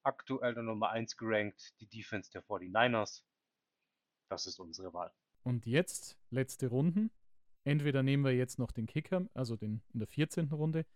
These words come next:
Speaker 2: entweder gehen wir auch beim Kicker vor den ganzen Run hin, sichern uns hier mit ab, oder, wer mir zuerst noch ins Auge gesprungen ist, Tank Bixby,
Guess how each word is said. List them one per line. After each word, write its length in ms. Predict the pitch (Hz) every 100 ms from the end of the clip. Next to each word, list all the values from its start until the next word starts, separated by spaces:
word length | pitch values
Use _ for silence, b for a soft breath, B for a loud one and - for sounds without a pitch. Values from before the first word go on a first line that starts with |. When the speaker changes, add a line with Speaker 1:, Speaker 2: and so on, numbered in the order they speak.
| -
Speaker 2:
entweder 320 | 135 123 123
gehen 240 | 120 123 135
wir 100 | 127
auch 200 | 120 -
beim 160 | 117
Kicker 380 | 110 - - 175
vor 260 | - 147 160
den 100 | 156
ganzen 320 | 156 - 131
Run 220 | 120 143
hin, 240 | 170 202 214 - - - -
sichern 360 | - 135 131
uns 140 | 117 117
hier 320 | - 143 180 -
mit 160 | 165 165
ab, 240 | 185 - - - - -
oder, 480 | 127 143 170 190 180 -
wer 140 | 127
mir 120 | 123 120
zuerst 300 | 127 139 -
noch 140 | -
ins 100 | 147
Auge 240 | - 147
gesprungen 460 | 147 147 - 143 143
ist, 200 | 147 - - - - -
Tank 340 | 123 113 -
Bixby, 460 | - - - 120